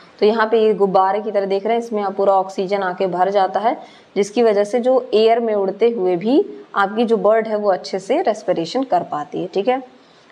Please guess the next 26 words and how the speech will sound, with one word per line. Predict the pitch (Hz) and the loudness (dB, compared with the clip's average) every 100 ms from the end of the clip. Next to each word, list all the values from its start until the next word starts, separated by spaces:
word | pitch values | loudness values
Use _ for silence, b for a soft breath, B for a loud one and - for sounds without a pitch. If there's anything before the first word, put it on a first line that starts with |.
| - | -6
यहाँ | 220 220 | -2 2
पे | 220 | 2
आपको | 208 208 208 | 2 2 2
और | 202 | 2
दिखाया | 202 208 208 190 | 0 -2 0 0
जा | 185 | 0
सकता | 185 - 190 190 196 | -4 -8 -8 -4 -4
है | 214 | -2
कि | |
किस | 226 226 - | -2 -2 0
तरीके | 196 196 208 | -2 0 -2
से | 208 226 247 202 | 2 2 2 2
एयर | 208 214 208 | 2 0 -2
और | 190 180 175 | -4 -4 0
लंग | 196 214 214 | 0 2 0
का | 214 226 | 2 0
डेवलपमेंट | 185 185 196 196 202 196 | 0 -2 -2 -2 -4 -4
हुआ | 170 165 | -6 -6
है। | 160 165 B B B B B B _ _ _ - | -6 -12 B B B B B B _ _ _ 2
डेवलपमेंट | 226 220 233 233 240 247 - - | 4 4 2 2 -2 -2 -8 -6
वर्टिब्रेट | 202 214 214 208 220 208 | 2 2 2 0 0 0
लंग | 202 196 | -2 -2
का, | 190 240 | 0 0
लंग | 220 214 233 | 2 2 2
जो | 226 220 | 2 2
है | 220 269 | 2 0